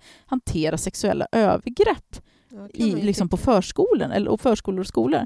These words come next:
Speaker 1: Jag kommer ihåg när vi, mina barn ska ju börja, eller min dotter och din son också ska ju börja på en ny skola.
Speaker 2: Mm.
Speaker 1: Eh, när, nu när de börjar fyran, och jag var på, eh, första förä-, jag var på föräldramötena, eh, och ett utav de föräldramötena, ett av de första, då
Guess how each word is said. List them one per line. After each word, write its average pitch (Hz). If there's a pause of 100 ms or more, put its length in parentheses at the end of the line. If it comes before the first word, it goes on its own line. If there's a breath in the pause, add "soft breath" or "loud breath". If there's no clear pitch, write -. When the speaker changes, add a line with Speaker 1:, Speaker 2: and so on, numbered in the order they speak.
(280 loud breath)
Speaker 1:
Jag -
kommer 247
ihåg 202
när 190
vi, 180
mina 190
barn 190
ska -
ju 175
börja, 165
eller 165
min 170
dotter 175
och 160
din 165
son -
också -
ska 175
ju 170
börja - (240)
på 175
en 190
ny 262
skola. 175 (360 soft breath)
Speaker 2:
Mm. 220 (220)
Speaker 1:
Eh, -
när, -
nu 180
när 170
de 170
börjar 175
fyran, 214
och 185
jag 214
var 190
på, 175
eh, 165 (460)
första -
förä-, -
jag 165
var -
på 170
föräldramötena, 180 (240)
eh, 170 (340 loud breath)
och -
ett 226
utav 214
de 180
föräldramötena, -
ett -
av -
de 185
första, - (180)
då 190